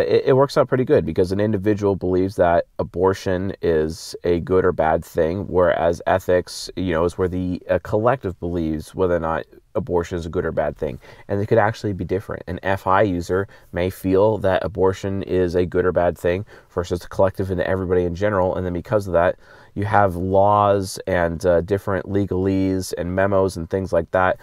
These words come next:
put together specifically towards an ethic or a social norm versus what an individual believes, which would actually could be counter to the social norm, right? And that is very representative within X-rated feeling. And X-rated feeling,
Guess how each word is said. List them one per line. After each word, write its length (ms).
put 200
together 340
specifically 640
towards 320
an 180
ethic 460
or 160
a 60
social 520
norm 540
versus 400
what 160
an 0
individual 540
believes, 320
which 180
would 80
actually 320
could 180
be 120
counter 720
to 260
the 100
social 460
norm, 400
right? 300
And 220
that 140
is 120
very 240
representative 600
within 400
X-rated 420
feeling. 280
And 200
X-rated 380
feeling, 500